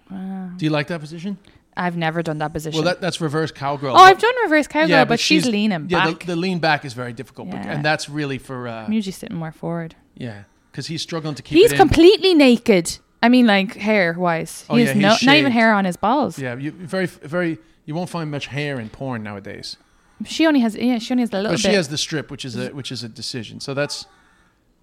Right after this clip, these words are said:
Speaker 2: that's. Oh, and now
Speaker 1: But
Speaker 2: they're
Speaker 1: she's
Speaker 2: just
Speaker 1: none
Speaker 2: going,
Speaker 1: on her flaps.
Speaker 2: now she's just going for a bit of, a bit of on top, which is a, anyway. So y-, I always think that's a sexy position to watch 'cause it's not too much.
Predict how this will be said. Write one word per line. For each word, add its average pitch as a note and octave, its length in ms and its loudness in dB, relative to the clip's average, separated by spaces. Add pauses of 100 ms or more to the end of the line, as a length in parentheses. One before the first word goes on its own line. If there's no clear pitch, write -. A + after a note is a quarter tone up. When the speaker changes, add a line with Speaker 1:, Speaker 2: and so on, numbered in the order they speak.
(120)
Speaker 2:
that's. - 360 -8 (420)
Oh, E3 160 0
and D3 120 -6
now D3 100 0
Speaker 1:
But C#3+ 60 4
Speaker 2:
they're C#3 80 0
Speaker 1:
she's A#3+ 120 2
Speaker 2:
just - 60 -2
Speaker 1:
none A3+ 160 6
Speaker 2:
going, - 40 6
Speaker 1:
on A3 60 2
her F3+ 80 0
flaps. F3+ 400 -6
Speaker 2:
now D#3 220 0
she's D#3 240 -8
just - 180 -10
going D3+ 160 -6
for C3 100 -8
a C#3 60 -6
bit C#3 160 -6
of, A#2+ 320 -10
a C3 80 -14
bit B2 160 -10
of A2 80 -12
on G#2+ 140 -12
top, G#2+ 340 -14
which A2 160 -20
is G#2+ 140 -16
a, G#2+ 180 -18 (100)
anyway. B2+ 320 -8 (380)
So D3+ 280 -4
y-, D#3+ 120 -14 (1000)
I A#3+ 80 -8
always C4+ 180 -4
think G3+ 140 -10
that's F#3+ 160 -6
a D#3+ 60 -8
sexy - 340 -10
position G#2 480 -20 (200)
to C#3 100 -12
watch A2+ 420 -10
'cause C#3 140 -12
it's C3+ 160 -14
not D3 160 -12
too D#3 180 -10
much. C3 460 -16